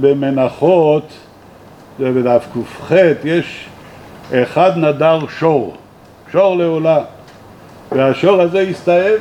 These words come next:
נהיה בעל מום. נהיה בעל מום. צריך למכור אותו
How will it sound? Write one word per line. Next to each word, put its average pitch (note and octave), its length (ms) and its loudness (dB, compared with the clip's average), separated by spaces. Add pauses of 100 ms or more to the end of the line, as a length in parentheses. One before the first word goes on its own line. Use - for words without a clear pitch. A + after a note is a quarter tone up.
(240)
נהיה D#3 260 0
בעל D#3+ 220 2
מום. C#3+ 360 -2 (1160)
נהיה D#3+ 300 2
בעל E3 240 2
מום. C3 280 -4 (920)
צריך C#3+ 320 -2
למכור A#2 480 0
אותו D3+ 540 2